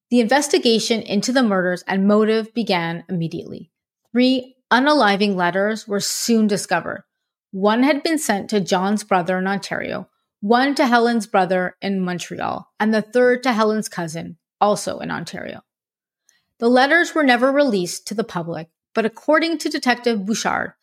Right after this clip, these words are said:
the letters spoke of, quote, "shooting his family and setting fire to the house so they could all live in heaven together,"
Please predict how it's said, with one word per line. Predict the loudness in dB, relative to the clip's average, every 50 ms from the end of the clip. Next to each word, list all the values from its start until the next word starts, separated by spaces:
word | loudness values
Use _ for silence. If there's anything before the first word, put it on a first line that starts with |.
| _ _ _ _ _
the | -2 0
letters | 2 4 4 4 4 2 2 0
spoke | -4 -4 0 2 2 2 2 0 -2
of, | 0 2 2 2 0 -4 -6 _ _ _ _ _ -8
quote, | -2 -2 0 0 -2 -4
"shooting | -6 -4 -2 2 2 2 4 2 2
his | 2 0 -2 -2
family | -2 -2 -2 -2 -2 -4 -4 -6 -8 -10 _ _ _ _ _ _ _ _ _ -8
and | -6 -4 -4 -4
setting | -2 0 0 2 2 2 0 0
fire | 0 2 2 2 2 2
to | 0 -2 -4
the | -4
house | -2 -2 -2 -4 -4 -6 -10 -18 _ _ _
so | -6 -2 0 2
they | 2 2 2
could | 2 0 -6 -2 0
all | 2 4 4 4 4
live | 4 2 0 0
in | -2 -4
heaven | -4 -4 -6 -6 -6 -8 -8
together," | -6 -4 -4 -4 -4 -4 -6 -10 -10